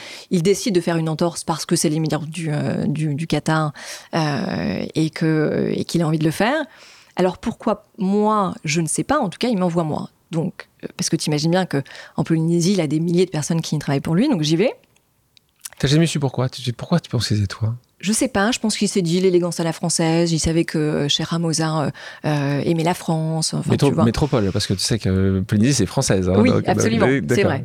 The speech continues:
Speaker 1: c'est vrai, t'as raison, euh, métropole. Mais donc, bon, j'y vais, euh, et puis, euh, et je rencontre cette femme, euh, qui parle français comme toi et moi, qui est une, d'une beauté absolue,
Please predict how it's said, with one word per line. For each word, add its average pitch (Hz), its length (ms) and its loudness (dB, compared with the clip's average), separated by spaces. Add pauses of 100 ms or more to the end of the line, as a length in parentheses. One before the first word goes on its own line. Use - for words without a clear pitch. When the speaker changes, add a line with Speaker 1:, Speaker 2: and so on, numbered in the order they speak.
(160)
Speaker 1:
c'est - 120 -6
vrai, 170 120 -2
t'as 165 120 -6
raison, 156 240 -2 (240)
euh, 156 280 0
métropole. 175 480 0
Mais 202 120 2
donc, 277 240 -2
bon, 220 260 0
j'y 185 220 0
vais, 190 220 2 (160)
euh, 165 840 0 (160)
et 180 140 4
puis, 254 440 -2
euh, 156 580 0 (320)
et 180 80 2
je 170 100 2
rencontre 233 240 -2
cette - 140 -2
femme, 202 400 0 (720)
euh, 160 480 0
qui - 120 -4
parle 170 140 0
français - 240 -2
comme 160 160 -2
toi 165 140 -2
et 160 40 0
moi, 151 360 0 (180)
qui - 120 -2
est - 120 -4
une, 151 280 -2
d'une 165 320 0
beauté 185 480 0
absolue, 170 460 0